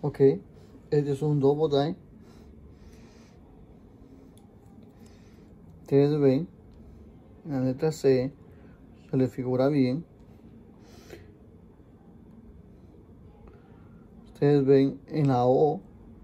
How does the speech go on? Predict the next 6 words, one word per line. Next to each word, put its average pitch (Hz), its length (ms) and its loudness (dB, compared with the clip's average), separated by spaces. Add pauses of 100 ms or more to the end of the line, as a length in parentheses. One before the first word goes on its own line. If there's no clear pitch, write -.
(240)
es 147 160 -2
como 131 460 4
estilo 131 440 0
de 143 140 2
cero, 131 400 -2 (240)
pero 127 320 -2